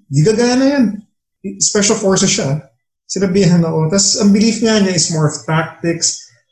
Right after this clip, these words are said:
paano magpapaabot sa ganung position. For example, ako sa knife, ang belief ko, hindi ako pumapayag na may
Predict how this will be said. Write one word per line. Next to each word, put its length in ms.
paano 320
magpapaabot 640
sa 80
ganung 560
position. 720
For 80
example, 400
ako 140
sa 160
knife, 260
ang 160
belief 320
ko, 240
hindi 220
ako 160
pumapayag 420
na 140
may 100